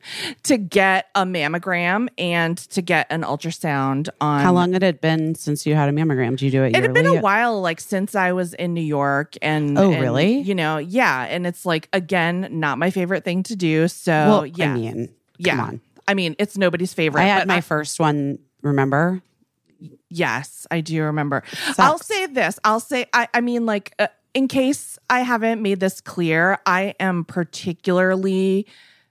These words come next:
Speaker 1: anxious about doctors for various reasons. We
Speaker 2: Yes.
Speaker 1: talked about, like, sizeism and doctors, you know, only seeing your size and only talking to you about that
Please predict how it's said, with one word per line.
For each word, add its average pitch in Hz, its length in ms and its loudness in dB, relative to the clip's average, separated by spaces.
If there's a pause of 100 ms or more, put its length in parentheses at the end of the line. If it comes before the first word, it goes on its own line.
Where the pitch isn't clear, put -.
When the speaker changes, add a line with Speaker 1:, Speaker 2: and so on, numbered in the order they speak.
(240)
Speaker 1:
anxious 202 500 0
about 180 340 0
doctors 196 640 0
for 180 180 2
various 156 680 0
reasons. 320 680 -2 (240)
We 156 60 2
Speaker 2:
Yes. 175 200 2
Speaker 1:
talked 185 280 0
about, 156 300 0
like, 147 260 -6 (220)
sizeism 262 1300 0
and 170 400 -2
doctors, 180 680 0
you 180 160 -2
know, 143 300 2 (400)
only 185 280 2
seeing 180 460 0
your 151 140 0
size 208 680 2
and 139 260 -4
only 165 300 -2
talking 170 420 -4
to - 140 -6
you 165 80 4
about 147 320 -2
that 190 400 2